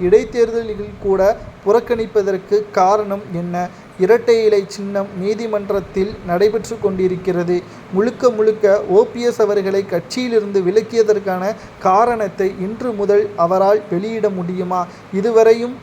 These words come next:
அவரால் வெளியிட முடியாத ஒரு நிலைமைதான் ஏற்பட்டிருந்தது. இனியும் அவரால்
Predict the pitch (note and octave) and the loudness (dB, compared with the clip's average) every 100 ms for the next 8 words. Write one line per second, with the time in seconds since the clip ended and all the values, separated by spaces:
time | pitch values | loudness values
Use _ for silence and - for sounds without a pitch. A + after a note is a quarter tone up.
0 | - F3 F#3 G3 G#3+ G3 F3 G#3+ A3+ G#3+ | -4 -2 2 2 2 0 -4 -4 0 2
1 | A#3 - - - F#3 A#3 A#3+ A#3 A3+ G3+ | 2 -2 -16 -8 -4 2 2 6 6 4
2 | F#3+ F3+ G#3 A3+ G#3+ G3 F#3+ G3 F3+ E3+ | 2 0 0 0 -2 -2 -4 -4 -6 -6
3 | F3 F3 - F#3 F3+ F3+ F3+ F3 F#3 - | -6 -8 -6 -4 -2 -2 -2 0 -2 -4
4 | - F#3+ A3 B3 B3+ C4 - F3+ G3 - | -8 -4 -2 -2 -4 -6 -2 2 4 4